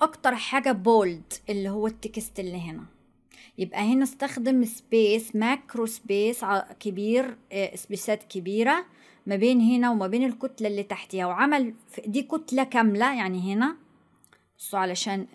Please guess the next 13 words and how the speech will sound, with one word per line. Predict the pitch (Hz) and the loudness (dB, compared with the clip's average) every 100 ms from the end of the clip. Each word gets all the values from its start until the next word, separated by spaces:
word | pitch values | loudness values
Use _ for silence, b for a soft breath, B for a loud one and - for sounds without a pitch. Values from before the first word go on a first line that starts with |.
| - | -10
نوضح | 190 190 190 190 240 - 196 | -4 -4 -4 -4 -6 -6 -12
نستخدم | 175 - 202 - 180 175 | -12 -12 -14 -10 -10 -10
القلم، | 180 - 214 262 320 320 - _ _ _ _ _ _ _ _ _ _ _ _ _ _ _ _ _ _ _ _ _ _ _ _ | -12 -2 2 2 0 -6 -14 _ _ _ _ _ _ _ _ _ _ _ _ _ _ _ _ _ _ _ _ _ _ _ _
تمام، | - 190 269 262 - | -8 -2 -2 -4 -10
عشان | 185 185 185 190 | -14 -10 -6 -4
نرسم. | 220 220 - 311 349 _ _ | -4 -6 -8 -8 -10 _ _
ده، | 208 208 294 311 - | -4 2 2 0 -10
ده | 214 277 | -2 -2
كده | 285 247 214 | 0 0 0
لوحده، | 196 233 247 247 233 | 0 0 0 0 0
ده | 233 | 0
كله | 269 277 285 285 | -2 -2 -2 -2
كده، | 277 294 370 | -4 0 0